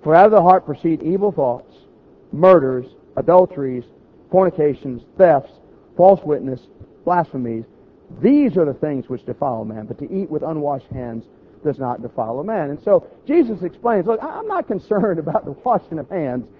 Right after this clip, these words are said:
You know that if anything goes into the mouth, it goes into the stomach and it's eliminated. That's not what I'm talking about here. That's not what I'm concerned about. What I'm concerned about is what comes out of the mouth. And the reason why I'm concerned about what comes out of the mouth is I know where it originates.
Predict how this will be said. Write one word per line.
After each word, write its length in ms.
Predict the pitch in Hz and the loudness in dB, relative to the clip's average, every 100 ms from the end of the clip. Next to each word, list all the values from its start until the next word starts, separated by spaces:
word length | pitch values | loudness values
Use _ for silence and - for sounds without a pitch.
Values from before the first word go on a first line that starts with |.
| _ - | _ -10
You 160 | 208 320 | -4 4
know 300 | 240 220 214 | 6 6 4
that 160 | 196 | 0
if 120 | 185 190 | -2 -4
anything 400 | 285 254 240 202 | -2 0 -2 2
goes 280 | 220 202 | 4 4
into 200 | 190 185 | 2 -4
the 80 | 190 | -4
mouth, 360 | 170 175 196 170 | -2 -2 -2 -2
it 80 | 180 | -4
goes 160 | 190 | -2
into 120 | 175 | -4
the 120 | 151 139 | -8 -6
stomach 320 | 202 214 196 | -4 -4 -4
and 80 | 185 | -8
it's 140 | 170 | -8
eliminated. 500 | 190 226 180 135 113 _ _ _ - | -6 -4 -2 -4 -10 _ _ _ 2
That's 200 | 285 277 | 2 2
not 200 | 269 247 | -2 0
what 160 | 202 190 | 0 0
I'm 100 | 156 | 4
talking 320 | 202 180 151 | 4 4 -6
about 120 | 131 | -8
here. 100 | 135 | -4
That's 180 | 180 - | -4 -2
not 180 | 269 240 | -4 -2
what 80 | |
I'm 120 | 190 147 | -4 -6
concerned 360 | 135 185 185 | -12 -8 -8
about. 220 | 139 135 _ _ | -6 -8 _ _
What 140 | 196 220 | 4 4
I'm 200 | 320 320 | 4 0
concerned 340 | 220 _ 160 | -8 _ -14
about 300 | 143 151 - | -4 -4 -2
is 80 | 151 | -6
what 240 | 170 180 - | -2 -4 -4
comes 220 | 170 147 | -6 -2
out 100 | 175 | -2
of 80 | 143 | -2
the 60 | |
mouth. 240 | 156 139 - _ _ _ _ _ | -6 -8 -10 _ _ _ _ _
And 100 | 196 | -4
the 40 | 214 | 0
reason 260 | 311 269 | 2 2
why 160 | 262 240 | 2 2
I'm 60 | 208 | 0
concerned 320 | 190 - 254 | -4 -2 2
about 180 | 208 202 | 2 2
what 140 | 202 | 0
comes 200 | 190 170 | -4 0
out 100 | 196 | 0
of 60 | 175 | 0
the 60 | |
mouth 240 | 220 247 185 | -2 -4 -4
is 140 | 190 | -6
I 220 | 196 247 | -2 -2
know 200 | 247 262 | 2 4
where 220 | 247 233 226 | 6 6 6
it 80 | |
originates. 580 | 220 233 190 190 156 - | 4 -2 -4 -6 -6 -10